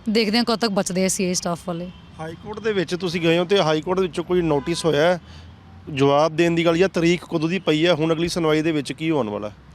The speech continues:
Speaker 1: ਨੈਕਸਟ ਜੋ ਸੁਣਵਾਈ ਹੈ ਉਸ 'ਚ ਐਸ ਆਈ ਟੀ ਆਪਣੀ ਰਿਪੋਰਟ ਸਬਮਿਟ ਕਰੇਗੀ and ਉਸ ਤੋਂ ਬਾਅਦ ਐਕਸ਼ਨ ਹੋਏਗਾ। Let's see ਕੀ ਸਬਮਿਟ ਕਰਦੇ ਆ and ਉਸ ਤੋਂ ਬਾਅਦ ਜੋ ਐਕਸ਼ਨ ਹੋਏਗਾ ਮੈਂ ਜ਼ਰੂਰ ਤੁਹਾਨੂੰ ਅਪਡੇਟ ਕਰੂੰਗੀ।
Speaker 2: ਜੀ, ਸ਼ੁਕਰੀਆ। ਇਹ ਸਨ ਨਰਿੰਦਰਦੀਪ ਸਿੰਘ ਦੀ,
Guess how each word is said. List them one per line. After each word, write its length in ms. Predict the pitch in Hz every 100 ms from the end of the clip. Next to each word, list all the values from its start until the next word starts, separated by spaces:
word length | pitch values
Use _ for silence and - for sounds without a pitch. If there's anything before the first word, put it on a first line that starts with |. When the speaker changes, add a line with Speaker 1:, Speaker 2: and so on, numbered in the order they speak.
| - - - - - -
Speaker 1:
ਨੈਕਸਟ 420 | 247 247 - -
ਜੋ 100 | 226
ਸੁਣਵਾਈ 380 | 240 240 226 226
ਹੈ 80 | 233
ਉਸ 180 | 240 -
'ਚ 120 | 254 -
ਐਸ 260 | 233 - 240
ਆਈ 80 |
ਟੀ 160 | 233 240
ਆਪਣੀ 420 | 233 220 226 220
ਰਿਪੋਰਟ 300 | 208 214 220
ਸਬਮਿਟ 320 | - 214 190
ਕਰੇਗੀ 420 | - 190 180 180 262 - - -
and 80 | 226
ਉਸ 80 | 220
ਤੋਂ 100 | 220
ਬਾਅਦ 180 | 202 202
ਐਕਸ਼ਨ 320 | 202 - 202
ਹੋਏਗਾ। 340 | 185 160 165
Let's 200 | 180 196
see 360 | - 214 196 214 220
ਕੀ 160 | - 202
ਸਬਮਿਟ 280 | - 196 185
ਕਰਦੇ 340 | 190 165 170
ਆ 80 | 185 247 - - - - - - -
and 100 | 202
ਉਸ 100 | 196
ਤੋਂ 100 | -
ਬਾਅਦ 120 | 214 202
ਜੋ 80 |
ਐਕਸ਼ਨ 300 | 226 - 226
ਹੋਏਗਾ 200 | 214 196
ਮੈਂ 100 | 202
ਜ਼ਰੂਰ 200 | 196 190
ਤੁਹਾਨੂੰ 220 | 180 196 180
ਅਪਡੇਟ 260 | 165 175
ਕਰੂੰਗੀ। 340 | - 165 165 170
Speaker 2:
ਜੀ, 500 | - 196 160 127 120 -
ਸ਼ੁਕਰੀਆ। 920 | - - - - - - - - 180
ਇਹ 60 | 208
ਸਨ 180 | 233
ਨਰਿੰਦਰਦੀਪ 520 | 220 185 185 202 180 180
ਸਿੰਘ 260 | - 190
ਦੀ, 300 | 185 190 165